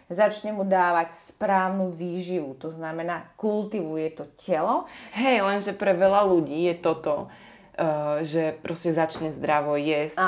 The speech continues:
Speaker 1: Áno.
Speaker 2: ale ja nechcem začať zdravo jesť, lebo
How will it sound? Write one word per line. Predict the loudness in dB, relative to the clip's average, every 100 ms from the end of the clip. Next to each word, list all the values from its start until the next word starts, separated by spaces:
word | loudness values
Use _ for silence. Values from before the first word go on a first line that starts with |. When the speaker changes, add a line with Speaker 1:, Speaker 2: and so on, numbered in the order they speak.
| 2
Speaker 1:
Áno. | 0 6
Speaker 2:
ale | 10 12 10
ja | 8 2
nechcem | 2 -2 -8 -6 -4 -2
začať | -2 -2 -2 0
zdravo | 2 0 0 -4
jesť, | -4 -6 -4
lebo | -2